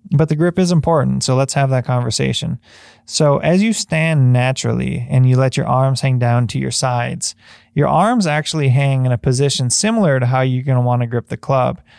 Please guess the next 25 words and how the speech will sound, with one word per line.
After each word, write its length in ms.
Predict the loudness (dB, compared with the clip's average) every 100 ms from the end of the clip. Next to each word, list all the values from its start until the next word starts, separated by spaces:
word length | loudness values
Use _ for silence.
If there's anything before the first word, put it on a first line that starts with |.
| _ _
You're 120 | 0
gonna 200 | 2 2
notice 400 | 2 2 0 -2 -2
each 300 | 0 0 -6
hand 420 | -2 0 0 0
actually 720 | -2 -2 -2 0 0 -2 -6 -6
cants 400 | -2 0 0 -2
inward 360 | 0 2 2 0
a 60 | 0
little 200 | 0 0
bit 200 | -2 -2
towards 260 | -4 -2
your 80 | -4
body. 460 | -2 0 0 -2 -6 -16 _ _
There's 220 | 0 0
a 40 | 0
degree 300 | 0 2 0
of 120 | 0
rotation 560 | -2 0 -2 0 -2
there. 240 | -2 0 0
They're 100 | 0
not, 300 | -2 -2 -6 -6 -4 -4
your, 380 | -2 -4 -4 -8 -6
your 160 | -4
hands 420 | -2 -4 -4 -6